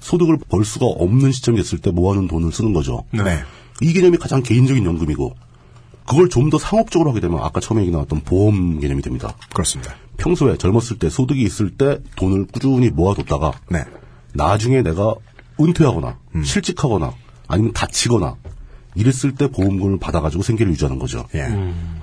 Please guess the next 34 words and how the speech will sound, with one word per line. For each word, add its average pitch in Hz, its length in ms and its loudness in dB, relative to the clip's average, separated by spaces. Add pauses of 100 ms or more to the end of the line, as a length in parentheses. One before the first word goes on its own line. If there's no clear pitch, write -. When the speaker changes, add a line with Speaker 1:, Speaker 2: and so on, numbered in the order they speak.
(140)
Speaker 1:
뭐 175 260 0
이런 160 240 2
기본적인 156 460 2
개념이죠, 85 340 0
보험에. 69 500 -4 (200)
Speaker 3:
음. 67 180 -10 (340)
Speaker 1:
근데 143 140 2
이제 123 100 2
그 123 120 2
보험 117 280 4
중에서 104 240 0
사고 196 400 -2
났을 180 280 0
때 127 100 2
받는 85 320 0
것은 80 300 0
일반 90 260 2
보험이고, 69 520 -2 (140)
Speaker 3:
네. 82 80 0 (640)
Speaker 1:
늙어서 131 480 4
받는 71 300 -2
거, 60 220 -10 (100)
Speaker 3:
음. 90 100 2
Speaker 1:
은퇴해서 120 380 4
받는 82 200 0
걸 92 120 0
주로 82 220 -2
연금 92 340 2
보험이라고 78 400 0
얘기를 64 180 -4
합니다. 80 320 -4
Speaker 3:
맞습니다. 101 480 0
Speaker 2:
네. 76 120 -2
Speaker 1:
예. 58 180 -6